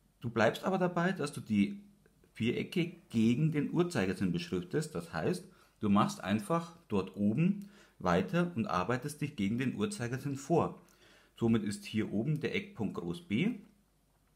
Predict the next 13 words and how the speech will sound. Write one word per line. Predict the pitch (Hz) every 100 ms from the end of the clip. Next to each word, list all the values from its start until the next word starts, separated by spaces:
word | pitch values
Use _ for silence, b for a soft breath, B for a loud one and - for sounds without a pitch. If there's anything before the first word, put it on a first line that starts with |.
| -
hier | 110 107
unten | 101 101
groß | 98 85 - -
C | 135 175 185 - b b b b -
und | 101
hier | - 113
groß | 117 127 123 -
D. | 131 85 - - _ b b b b -
Der | 95
Rest | 101 180 - - _ -
ändert | 123 151 175 175
sich | 196
nicht. | 190 190 156 - -